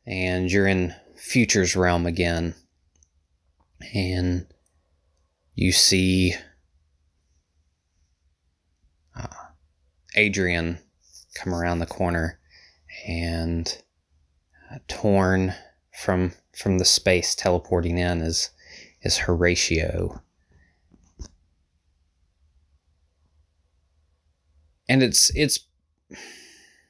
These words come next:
pretty much as you remember it, as it was played out, except everything is a bit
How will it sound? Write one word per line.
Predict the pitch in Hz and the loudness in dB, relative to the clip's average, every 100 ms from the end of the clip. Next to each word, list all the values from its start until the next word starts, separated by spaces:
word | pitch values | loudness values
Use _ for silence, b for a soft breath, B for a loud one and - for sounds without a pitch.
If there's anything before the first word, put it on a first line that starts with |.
| B B _ _ - _ - | B B _ _ -20 _ -4
pretty | - 180 | 2 4
much | 156 131 - - | 4 2 0 0
as | 113 107 | 2 4
you | 104 | 4
remember | 101 101 101 104 | 4 4 6 4
it, | |
as | - 98 101 | 4 2 2
it | 87 | 2
was | 92 | 0
played | - - 92 90 | -2 2 2 4
out, | 92 92 - - B B B | 4 4 0 -8 B B B
except | - 107 - | 0 0 0
everything | 113 117 - 117 | 0 0 2 2
is | 107 98 | 4 2
a | |
bit | 90 98 92 | 2 2 2